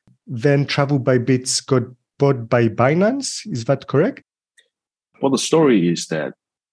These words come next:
Speaker 2: Binance back in twenty seventeen, twenty eighteen, right? You know, when, when they, when they, when they start talking to Travel by Bit, it was, I think, in twenty seventeen, and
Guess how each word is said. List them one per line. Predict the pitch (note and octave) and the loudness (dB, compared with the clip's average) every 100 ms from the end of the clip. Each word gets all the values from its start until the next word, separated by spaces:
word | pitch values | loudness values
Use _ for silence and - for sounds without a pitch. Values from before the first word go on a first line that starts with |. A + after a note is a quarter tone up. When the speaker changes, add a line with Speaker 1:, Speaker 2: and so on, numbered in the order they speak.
| _ | _
Speaker 2:
Binance | G2+ A#2 B2 G#2 F#2 - | 0 4 4 4 0 -2
back | F#2 F2 - | -2 -2 -4
in | E2 D#2 D#2 | -6 -4 -6
twenty | - - F2 E2 | -6 -2 0 0
seventeen, | - D2 C#2+ - D#2+ | -2 -4 -6 -4 -4
twenty | D#2 D#2+ D2 | -2 -4 -2
eighteen, | C#2 - E2+ D#2 | -4 -2 -2 0
right? | B1+ C2+ A#1+ - | -2 -4 -8 -12
You | - | -10
know, | C2+ | -4
when, | D#2+ D2+ | -4 0
when | E2+ | 2
they, | F2+ F#2 | 4 4
when | E2+ F2 | 4 4
they, | F#2+ - - | 4 2 -2
when | F2+ | 2
they | G2 | 2
start | - E2 | 2 -2
talking | - E2+ D#2 | -2 -4 -4
to | |
Travel | C#2+ - D#2 | -4 -2 -2
by | D2 C2+ C2+ | -2 -4 -4
Bit, | C#2+ C2+ - _ _ _ | -2 -2 -6 _ _ _
it | D#2 | -6
was, | C#2 C2+ | -4 -6
I | - | -6
think, | - D2 | -6 -6
in | C#2+ | -6
twenty | D2 C#2 | -6 -6
seventeen, | - - - - F#2+ E2 | -8 -8 -6 2 2 2
and | C#2 | -2